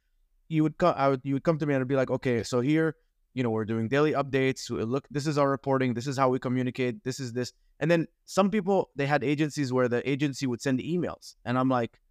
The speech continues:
you know, we were in, like, Slack, like, communicating daily. It felt like you had your own in-house team. So they're like, "I'm definitely gonna not do this, like, email agency and, and,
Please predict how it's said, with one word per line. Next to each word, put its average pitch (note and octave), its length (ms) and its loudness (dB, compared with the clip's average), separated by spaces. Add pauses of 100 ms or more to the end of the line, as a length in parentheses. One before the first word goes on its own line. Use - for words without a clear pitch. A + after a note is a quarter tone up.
(420)
you C3 100 4
know, A#2 260 -2
we C#3+ 240 2
were D#3+ 180 6
in, B2 260 0
like, G#2+ 240 -2
Slack, D3 460 -2
like, G#2 180 -4
communicating B2 640 0
daily. A#2 360 2
It A2+ 180 -6
felt D#3 200 2
like A#2+ 260 -2
you A#2 160 -2
had B2 180 2
your A#2 180 2
own A#2+ 360 0
in-house G#2+ 360 -4
team. D3+ 240 0 (220)
So D#3 140 -4
they're D#3 120 6
like, C#3+ 140 0
"I'm C3+ 160 2
definitely E3 300 2
gonna B2 340 0 (160)
not B2+ 320 2
do B2+ 100 2
this, - 380 -2
like, F#2+ 240 -6
email A2 480 2
agency G#2+ 420 -2
and, G#2+ 220 0
and, G#2 300 -6